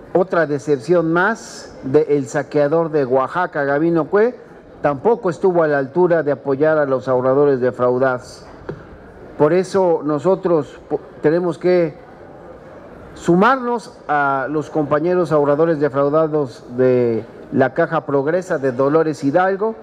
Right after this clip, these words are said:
Lo hacemos con nuestros paisanos de Oaxaca y, por supuesto,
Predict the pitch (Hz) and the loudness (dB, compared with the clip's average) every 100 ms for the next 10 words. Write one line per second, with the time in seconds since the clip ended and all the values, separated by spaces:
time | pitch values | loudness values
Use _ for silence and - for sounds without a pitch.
0 | - - - - 127 147 143 220 220 196 | -20 -20 -20 -8 2 2 4 2 2 0
1 | - 160 143 143 131 147 139 - 151 139 | -2 -2 0 0 -2 -2 -2 -2 -2 0
2 | 180 170 131 139 135 139 151 196 190 220 | 0 0 2 2 2 0 0 -4 -2 -4
3 | 233 - - - - 151 156 165 165 143 | -6 -12 -20 -20 -6 -4 0 -2 -2 0
4 | 220 220 220 226 226 | 2 2 0 0 0